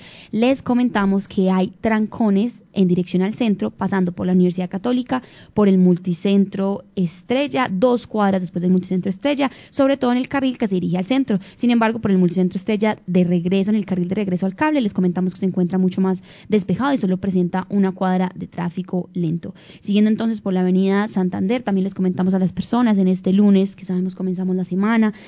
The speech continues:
las personas van a sus trabajos, eh, y comienza de alguna manera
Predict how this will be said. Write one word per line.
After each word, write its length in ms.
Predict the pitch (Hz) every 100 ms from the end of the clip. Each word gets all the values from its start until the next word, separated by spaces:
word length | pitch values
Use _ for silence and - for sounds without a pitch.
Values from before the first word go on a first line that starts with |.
| -
las 100 | 202
personas 260 | 190 185 185
van 180 | 185 185
a 280 | 185 185 175
sus 220 | 175 160
trabajos, 640 | 196 180 214 208 196 196 -
eh, 340 | 185 185 180
y 80 | -
comienza 560 | - 185 190 220 214 202
de 60 |
alguna 260 | 196 185 185
manera 320 | 185 180 190